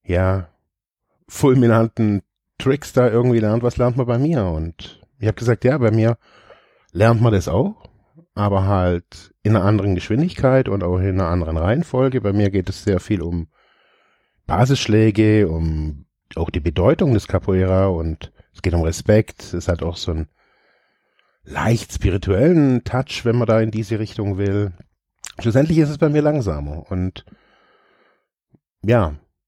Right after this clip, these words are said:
vielleicht zeichnet mich das aus, ich weiß es nicht so, aber ich, ist einfach ein Angebot, das ich anbiete.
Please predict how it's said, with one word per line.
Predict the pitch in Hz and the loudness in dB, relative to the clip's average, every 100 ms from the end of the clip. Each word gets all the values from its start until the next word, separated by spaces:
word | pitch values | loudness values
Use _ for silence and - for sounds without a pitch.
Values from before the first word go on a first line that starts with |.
| _ _ _ | _ _ _
vielleicht | - 98 104 | 0 2 2
zeichnet | 104 92 87 82 | 2 0 0 -6
mich | 78 | -4
das | 76 73 | -6 -4
aus, | 107 135 | -2 -2
ich | 87 | -6
weiß | 78 101 | -2 0
es | 131 | 2
nicht | 117 107 | 2 2
so, | - | 2
aber | 95 95 92 90 | 2 2 2 0
ich, | 92 - - - | -2 -6 -20 -16
ist | 87 90 104 | -12 -8 -2
einfach | 101 110 | 0 2
ein | 104 104 | 2 0
Angebot, | 98 110 107 117 107 | 0 0 2 2 0
das | - | -4
ich | 117 - - 78 | -6 -6 -16 -10
anbiete. | 76 71 78 - 73 | -8 -8 -10 -12 -14